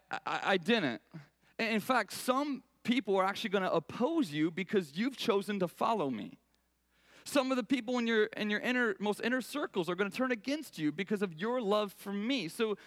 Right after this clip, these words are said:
rather than, rather than expect everything in your life to get better because of me, I, I would actually expect some opposition and some division.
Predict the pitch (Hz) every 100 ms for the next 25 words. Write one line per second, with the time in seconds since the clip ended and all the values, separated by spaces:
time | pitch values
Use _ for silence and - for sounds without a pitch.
0 | - - - 180 277 330 262 254 240 226
1 | - _ _ - 226 302 311 254 247 214
2 | - - 220 202 202 208 196 196 170 165
3 | 151 143 131 - 294 330 240 175 170 165
4 | 165 160 165 - - - - - - -
5 | - - 466 302 285 - 233 214 - -
6 | - 185 - - 165 160 143 127 113 104
7 | - 82 - _ _ _ _ _ _ _
8 | _ _ - 120 - 104 98 104 120 113
9 | -